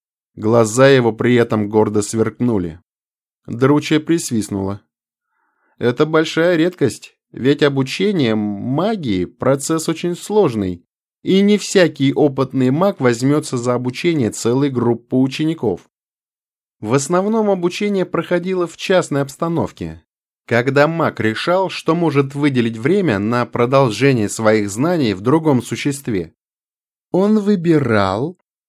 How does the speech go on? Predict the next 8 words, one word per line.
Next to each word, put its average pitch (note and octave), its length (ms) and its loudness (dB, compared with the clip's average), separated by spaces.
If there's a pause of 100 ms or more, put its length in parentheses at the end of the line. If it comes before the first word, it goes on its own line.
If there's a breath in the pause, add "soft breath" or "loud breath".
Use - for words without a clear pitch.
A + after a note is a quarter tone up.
(280)
очень D3 420 0
тщательно D#3 580 0
младенца B2+ 800 -2 (280)
и A#2 160 0
вёл C#3+ 300 2
его D#3+ 260 2
до C3+ 220 0
совершеннолетия. C#3 1200 -2